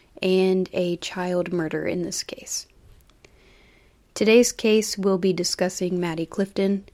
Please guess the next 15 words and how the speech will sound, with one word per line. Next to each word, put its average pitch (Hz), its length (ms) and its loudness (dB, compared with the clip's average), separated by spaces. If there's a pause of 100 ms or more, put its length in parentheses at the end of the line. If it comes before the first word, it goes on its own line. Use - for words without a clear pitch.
(140)
She - 200 -2
lived 185 240 2
at 180 160 0
home 180 280 0
with 170 140 -6
her 180 80 -4
mother, 170 300 -4
Sheila, 208 540 0 (500)
her 190 160 -2
father, 175 400 0
Steve, 185 720 -2
and 180 200 0
her 175 120 -4
sister, 165 440 -6
Jessie. 156 600 -4